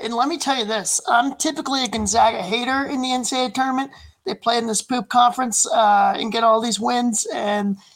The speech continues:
get a great seed, yada, yada, yada. Um, you know, the W C C has improved vastly o-, over the past few years. So, um, I think that, a-, and so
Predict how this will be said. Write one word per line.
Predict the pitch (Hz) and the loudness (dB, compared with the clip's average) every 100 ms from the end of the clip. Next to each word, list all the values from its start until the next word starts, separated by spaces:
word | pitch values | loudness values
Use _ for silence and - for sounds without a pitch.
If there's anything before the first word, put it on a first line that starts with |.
| _ - | _ -6
get | 226 | -4
a | |
great | 214 220 - | 0 -2 0
seed, | - 233 226 226 196 196 | -2 -2 -2 -2 -4 -2
yada, | 247 208 208 | 2 2 4
yada, | 208 202 | 2 2
yada. | 202 226 226 214 214 - - - - | 4 4 6 4 2 -6 -20 -4 4
Um, | 220 208 196 196 190 - _ _ _ _ _ _ - | 6 6 6 2 -4 -8 _ _ _ _ _ _ -2
you | 262 | 4
know, | 233 190 - | 4 4 -2
the | |
W | 247 269 480 | 4 4 4
C | - 440 | 4 4
C | - 415 | 4 4
has | 302 233 | 2 0
improved | 240 220 277 262 185 - - _ | -2 0 2 0 -2 -12 -18 _
vastly | - 269 262 - 415 - _ - | 2 4 4 -2 -6 -10 _ -6
o-, | - - | -6 -2
over | 247 233 | 0 0
the | |
past | 220 233 - | 4 4 2
few | 240 | -4
years. | 220 226 196 - - _ _ _ | -2 -4 -4 -8 -10 _ _ _
So, | - 262 254 233 214 - _ _ - | 0 4 4 4 0 -8 _ _ 0
um, | 240 226 214 208 202 _ _ _ - | 4 6 4 2 -6 _ _ _ 0
I | |
think | 277 320 | 0 0
that, | 285 320 370 - - | 2 4 2 0 -4
a-, | 294 - | -4 -2
and | 277 226 | -2 0
so | 285 262 233 | 2 2 2